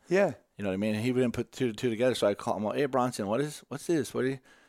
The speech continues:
Speaker 2: Uh,
Speaker 1: What's
Speaker 2: and I,
Speaker 1: this
Speaker 2: and he's
Speaker 1: cousin?
Speaker 2: been
Speaker 1: Hey,
Speaker 2: so
Speaker 1: hey, brother, what,
Speaker 2: and
Speaker 1: what,
Speaker 2: he's like,
Speaker 1: what?
Speaker 2: "Oh, yeah." He's, he's, I, I said, "Kick him out." So ki-, <laughs> I was fighting him, chasing him out, throwing coconuts, and <laughs>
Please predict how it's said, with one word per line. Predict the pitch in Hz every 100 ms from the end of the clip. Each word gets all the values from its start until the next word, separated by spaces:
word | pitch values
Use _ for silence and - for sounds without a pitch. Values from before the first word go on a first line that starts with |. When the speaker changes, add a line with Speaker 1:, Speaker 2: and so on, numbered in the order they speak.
| _ _ -
Speaker 2:
Uh, | 98 101
Speaker 1:
What's |
Speaker 2:
and | 214 240
I, |
Speaker 1:
this | - -
Speaker 2:
and | 226 196
he's | 185
Speaker 1:
cousin? | 170
Speaker 2:
been | 214
Speaker 1:
Hey, |
Speaker 2:
so | 175
Speaker 1:
hey, | 240
brother, | 240 247 226 170
what, | 175
Speaker 2:
and | 240
Speaker 1:
what, | 240
Speaker 2:
he's |
like, | 247
Speaker 1:
what? | 151
Speaker 2:
"Oh, | 185
yeah." | 139 143
He's, | 139 127
he's, | 131 127 123 -
I, | 120 -
I |
said, | - 143
"Kick | 170 -
him | 147
out." | 143 139 - - _ - - _ _ _ -
So | -
ki-, | - - - 117 143 160
<laughs> | - - - - -
I |
was | 127 -
fighting | - - 143 143 139
him, | 120 117
chasing | - 147 131 156
him | 147
out, | 131 127
throwing | - 165 143
coconuts, | 143 143 151 143 127 113
and | 117 - - - - 508 143 - - - - -
<laughs> | 135 156